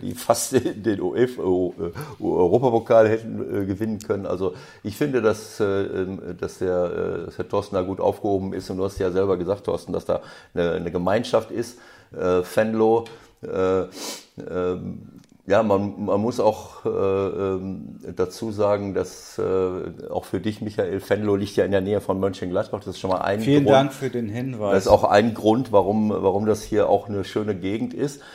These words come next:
Speaker 1: Und das Zweite ist, und das, da, ich weiß nicht, ob Thorsten, du das überhaupt weißt, ähm, ich beschäftige mich im Moment in meiner Eigenschaft hier bei Sankt Pauli natürlich auch mit, äh,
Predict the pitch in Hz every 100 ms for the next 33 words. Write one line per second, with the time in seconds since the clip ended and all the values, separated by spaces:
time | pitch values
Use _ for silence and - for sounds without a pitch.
0 | - - 98 95 - - 110 143 131 85
1 | 104 - 107 98 95 - 98 101 95 87
2 | 90 - 107 104 85 90 - 107 139 -
3 | 90 139 131 - 87 87 85 85 92 139
4 | - - - - - - 95 95 95 98
5 | 95 98 - - 101 104 131 135 113 107
6 | 107 107 107 104 107 120 107 104 104 101
7 | 101 110 110 107 - 107 95 95 98 95
8 | - 107 104 95 101 98 - 92 - 95
9 | 95 - - 92 92